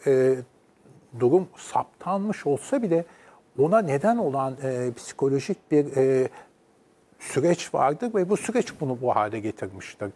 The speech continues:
Yani mesela en çok, e, hani vücutta yansıyan organ mide bağırsak sistemidir. E, mesela bu işte, e, huzursuz,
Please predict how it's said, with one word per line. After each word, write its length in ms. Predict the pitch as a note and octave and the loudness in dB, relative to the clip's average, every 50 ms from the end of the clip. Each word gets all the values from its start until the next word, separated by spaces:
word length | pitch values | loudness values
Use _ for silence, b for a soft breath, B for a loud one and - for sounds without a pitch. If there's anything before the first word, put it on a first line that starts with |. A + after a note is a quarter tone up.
| B B B B B B - | B B B B B B -2
Yani 240 | - C3 B2 A#2+ - - - - | -2 -2 -2 -2 -6 -6 -4 -4
mesela 340 | D#3 - - D3 C3 - - - | -4 0 0 0 0 0 0 -2
en 200 | G#3 G#3+ G3+ - - D3 C3 | 0 0 -2 -4 -8 -14 -8
çok, 200 | - - B2 - - - | -4 -4 -4 -4 -6 -8
e, 140 | - C#3+ C3 C3 B2+ B2+ B2+ B2+ B2+ B2+ B2+ B2+ - B2 - - - | -4 -2 0 2 2 2 2 2 2 0 -2 -4 -10 -14 -18 -18 -16
hani 300 | - - B2 A#2+ B2 A2+ B B B B B _ B2 | -8 -6 -4 -4 -4 -6 B B B B B _ -6
vücutta 480 | A#2+ A#2 - C#3 - - - - F3 | -4 -2 -2 -4 -4 -4 -2 0 2
yansıyan 760 | D3+ A#2+ A2 A2 B2 C3 B2+ - - - F3+ F#3 F#3+ F#3+ E3 | 2 2 0 -2 -2 -2 -2 -4 -4 -4 -2 0 0 2 2
organ 360 | C3+ B2 B2+ B2+ - F3+ G#3 | 2 0 0 0 -2 -4 -4
mide 340 | G#3 F3 F#3+ F#3+ F#3 G3+ F#3 | 0 0 0 2 2 2 2
bağırsak 400 | F3+ F3 E3+ - - G3 F#3 - | 2 0 -2 -4 -8 -12 -14 -10
sistemidir. 540 | - - - - - G2+ F#2+ F#2+ - - - G2+ F#2+ - _ _ B B B B B B B B B B B B - - | -12 -12 -12 -12 -14 -16 -16 -14 -16 -16 -18 -18 -20 -20 _ _ B B B B B B B B B B B B -6 -2
E, 280 | C#3+ C#3 C#3 C#3 C3 - - | 0 4 4 4 4 2 0
mesela 440 | C#3+ C3+ - D3+ D3 C#3 C#3 - - - | -2 0 0 2 2 2 2 0 0 0
bu 220 | D#3 D3+ C#3+ C#3 - | 2 2 2 0 -2
işte, 280 | - - - - - C#3+ C3+ C3+ - | -10 -16 -6 0 0 2 2 2 2
e, 80 | C#3+ C3+ | 2 2
huzursuz, 600 | B2 - D3+ C#3+ C3+ D#3 C#3 - - F3+ F3 | 2 2 0 2 2 2 0 2 2 0 0